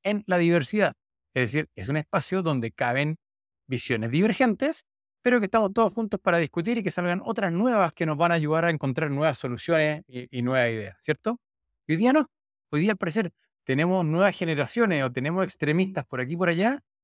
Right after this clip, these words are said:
que te obligan a ti institucionalmente a tomar una posición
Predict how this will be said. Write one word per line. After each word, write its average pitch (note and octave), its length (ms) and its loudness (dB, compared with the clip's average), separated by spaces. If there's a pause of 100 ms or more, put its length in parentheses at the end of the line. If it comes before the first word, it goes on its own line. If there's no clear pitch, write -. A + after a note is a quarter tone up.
(140)
que C3+ 120 -4
te C#3+ 100 0
obligan F3+ 520 2
a D#3 80 2
ti F#3 160 -2
institucionalmente D#3+ 840 -2
a - 20 -8
tomar D3 220 2
una F3+ 100 2
posición F3+ 480 -2